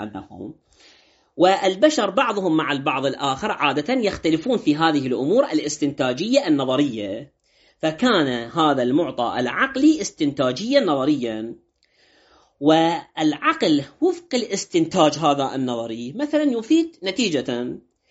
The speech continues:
هي تخالف ما هو مذكور في النص الديني، والنص الديني يصرح ب-، بلسان قطعي هكذا. آه، فالفرض الثالث يبين بأن النص الديني يصرح بكذا رؤية،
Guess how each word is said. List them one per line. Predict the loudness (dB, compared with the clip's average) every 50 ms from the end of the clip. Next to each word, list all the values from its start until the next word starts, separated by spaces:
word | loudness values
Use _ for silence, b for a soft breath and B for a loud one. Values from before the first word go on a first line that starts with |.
| b b b b
هي | -6 -2 0 0
تخالف | 0 0 0 0 2 2 4 4 4 4 2 2
ما | 0 -2 -2
هو | 0 0 0 0 0
مذكور | 0 0 -2 -4 -4 -4 -2
في | 0 0 -2 0 0
النص | 0 0 0 0 -2 -2
الديني، | -2 -4 -4 -2 -2 0 2 2 4 4 4 4 4 4 0 -4 -8 _ _ _
والنص | -2 -2 -2 0 -2 -2 -2 0 0 0 0 -2 -4
الديني | -4 -4 -2 -2 -2 0 2 2
يصرح | 2 2 2 2 0 0 0 0 -2 -2 -4 -6 -12 -14
ب-، | -8 -4 0 0 0 0 0 0 -2 -4 -4 -4
بلسان | -2 -2 0 -2 0 2 2 4 4 4 4 4 2
قطعي | 0 0 -4 -6 -4 -2 0 0 2 0 0 -2 -6 -12 -16 _ -4
هكذا. | -4 -2 0 0 0 0 -2 -4 -4 -6 -10 -14 b b b b b b b b b b b b
آه، | -4 -2 0
فالفرض | 2 2 2 4 2 2 4 4
الثالث | 2 2 2 2 2 2 0 -2 -2
يبين | 0 0 2 2 2 2 2 2 2 0 -2 -8 -6
بأن | -4 -4 -2 0 0 0 2 2 0
النص | 0 -2 0 0 0 -2 -4 -8
الديني | -10 -8 -8 -8 -8 -6 -4 -2 0 2 4 4 4 4 2 0 -4 -10 _ _ _ _ _ _ -8
يصرح | -8 -4 0 2 2 2 0 -2 -4 -6 -6 -8
بكذا | -8 -4 -2 0 2 4 4 4 4
رؤية، | 4 2 0 0 0 0 0 0 -2